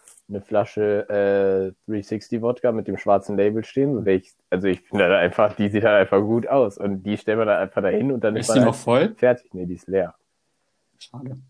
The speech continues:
Speaker 1: Und halt auf der anderen Seite, also die steht auf so einem
Speaker 2: Hätten wir eigentlich machen
Speaker 1: Ding,
Speaker 2: können
Speaker 1: ich
Speaker 2: zum
Speaker 1: weiß nicht, wie es heißt, Display oder so,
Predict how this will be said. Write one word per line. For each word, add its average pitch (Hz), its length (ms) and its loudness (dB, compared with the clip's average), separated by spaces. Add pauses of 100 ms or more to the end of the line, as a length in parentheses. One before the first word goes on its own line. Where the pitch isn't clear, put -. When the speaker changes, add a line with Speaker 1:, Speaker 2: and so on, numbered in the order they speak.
(180)
Speaker 1:
Und 110 200 -2
halt 113 140 4
auf 113 120 -2
der 101 140 0
anderen 110 240 2
Seite, 113 320 2
also 101 180 -4
die 104 120 -14
steht 104 280 -10
auf 101 120 -8
so 104 160 -16
einem 101 180 -18 (1200)
Speaker 2:
Hätten 127 300 -4
wir 117 80 4
eigentlich 120 200 -2
machen 127 180 2
Speaker 1:
Ding, 185 100 2
Speaker 2:
können 101 180 -6
Speaker 1:
ich - 60 -10
Speaker 2:
zum 117 100 -2
Speaker 1:
weiß 139 200 4
nicht, - 140 -6
wie 120 60 -4
es - 120 -8
heißt, 127 300 -4
Display 151 440 -2
oder 151 220 -4
so, 165 300 -8